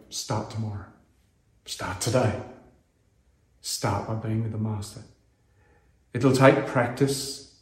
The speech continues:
like scales. But before long, you'll go, "Wow." Your countenance will lift. You'll have wisdom that you didn't think you had, that you didn't have, actually,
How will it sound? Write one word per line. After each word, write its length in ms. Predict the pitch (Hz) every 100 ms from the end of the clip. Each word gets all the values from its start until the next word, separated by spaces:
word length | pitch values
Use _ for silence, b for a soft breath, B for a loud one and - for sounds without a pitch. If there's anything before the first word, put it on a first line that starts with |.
| _
like 200 | 117 110
scales. 720 | - - 107 104 104 - - - - _ _ _ _ _ _ _ _ _
But 160 | - -
before 400 | 113 - 139 160
long, 460 | 160 98 95 - - - _ _ _ _ _ _ _ _ _
you'll 180 | 123 113
go, 200 | 110 107
"Wow." 460 | 117 151 135 98 - - _ _ _ _ _ _ -
Your 100 | 107
countenance 640 | - 139 151 156 156 -
will 80 | 131
lift. 460 | 113 107 - - - - _ _ _ _ _ _ _ _ _ -
You'll 500 | 110 107 104 - - - _ -
have 200 | - 110
wisdom 480 | 113 147 139 147 143
that 180 | 127 -
you 80 | 110
didn't 300 | 127 131 -
think 220 | 120 113
you 100 | -
had, 340 | - - - - _ _ _ _ -
that 220 | 110 -
you 40 |
didn't 260 | 110 135 170
have, 260 | 92 92 95
actually, 380 | 98 - -